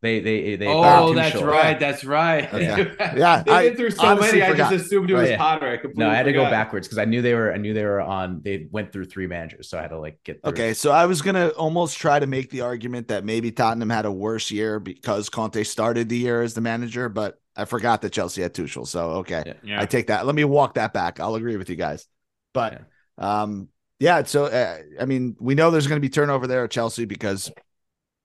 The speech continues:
Speaker 3: there will have to be. Um, what do you guys make of Tottenham? I mean, what are they gonna do this offseason? Is this the last of the group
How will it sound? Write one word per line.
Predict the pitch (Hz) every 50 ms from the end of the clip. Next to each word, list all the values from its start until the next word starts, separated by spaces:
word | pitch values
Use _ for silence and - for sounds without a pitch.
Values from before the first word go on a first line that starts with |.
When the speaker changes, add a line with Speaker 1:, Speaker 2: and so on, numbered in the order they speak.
| _ _ _ _ -
Speaker 3:
there | 101 92 92
will | 95 90 90
have | 85 - - 95 104 - -
to | - 85
be. | 73 80 82 107 135 _ _ - - - - - _ _ -
Um, | 104 110 110 104 101 101 98 95 - - _ _ _
what | - 95 104 107 123
do | 139 156
you | 165
guys | 165 180 170 170 165 160 131 123
make | 135 139 139 131
of | 117
Tottenham? | - 135 123 127 113 98 87 76 78
I | 85
mean, | 90 95 90 90
what | 101 110 120
are | 123
they | 123 123
gonna | 120 127 123 113
do | 113 110
this | 107 107 -
offseason? | 117 104 107 104 - 90 85 80 80
Is | 76 -
this | 92 107 -
the | - 117 98
last | 95 98 104 104 101 101 - 113
of | 101
the | 95
group | 78 87 92 92 80 - _ _